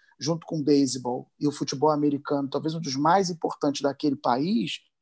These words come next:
eu remeti pra fazer uma analogia com o nosso país. E o, e o esporte que, é, que, que tem mais musculatura e mais visibilidade, mais importância,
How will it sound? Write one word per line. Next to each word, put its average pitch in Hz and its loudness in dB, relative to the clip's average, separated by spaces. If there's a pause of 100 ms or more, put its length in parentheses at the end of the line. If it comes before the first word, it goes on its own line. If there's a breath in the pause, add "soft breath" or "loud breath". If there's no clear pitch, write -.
(320 loud breath)
eu 156 4
remeti 180 2
pra 175 0
fazer 170 2
uma 185 2
analogia 185 2
com 208 -4
o 208 -2
nosso 190 0
país. 127 -2 (680)
E 180 -2
o, 190 0
e 180 0
o 202 4
esporte 151 0
que, 170 -2
é, 143 0
que, 147 -6
que - -18
tem 156 -2
mais 175 4
musculatura 170 -2
e 135 -2
mais 156 -4
visibilidade, 147 0
mais 147 0
importância, 165 -4